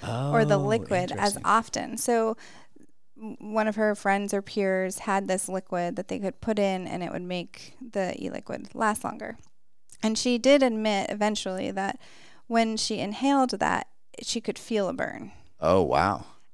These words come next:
Speaker 1: And still, I don't know what that additive was. I'm not sure if
Speaker 2: Yeah.
Speaker 1: we'll ever know. I don't think she knew what it was. But it's just an example of how people are kind of adding and customizing all of these different
Speaker 2: Yeah, yeah.
Speaker 1: liquids.
Speaker 2: So she had some sort of vaping device.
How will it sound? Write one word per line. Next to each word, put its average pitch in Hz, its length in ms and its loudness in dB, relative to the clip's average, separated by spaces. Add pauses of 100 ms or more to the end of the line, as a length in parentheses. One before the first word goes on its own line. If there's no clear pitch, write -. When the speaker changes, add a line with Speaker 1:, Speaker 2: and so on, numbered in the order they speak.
Speaker 1:
And 233 320 2
still, 214 480 4 (680)
I 196 240 6
don't 190 140 0
know 190 100 0
what 185 180 -2
that - 280 0 (300)
additive 180 460 2
was. 190 640 0
I'm 190 120 -4
not 180 200 -4
sure 185 300 0
if - 160 -6
Speaker 2:
Yeah. - 140 2
Speaker 1:
we'll 190 100 -2 (120)
ever 208 220 2
know. 185 200 -2
I 202 100 6
don't 202 160 -2
think 220 160 -2
she - 180 -2
knew 165 220 -6
what - 160 -4
it - 100 -8
was. - 480 -6 (320)
But 220 120 0
it's 214 140 0
just - 180 -2
an 208 60 0
example - 380 -2
of - 180 0
how 196 120 0
people 190 260 -2
are 170 80 0
kind 170 200 -4
of 160 180 -2
adding - 500 0
and - 240 -8
customizing 180 840 -2
all 180 140 0
of 185 100 -4
these 190 160 -6
different - 260 -8 (100)
Speaker 2:
Yeah, 101 100 6
yeah. 87 60 8 (100)
Speaker 1:
liquids. - 220 -2 (320)
Speaker 2:
So - 140 2
she 131 160 8
had 120 180 10
some 117 140 2
sort 107 160 4
of 92 100 4
vaping 98 280 8
device. 82 680 6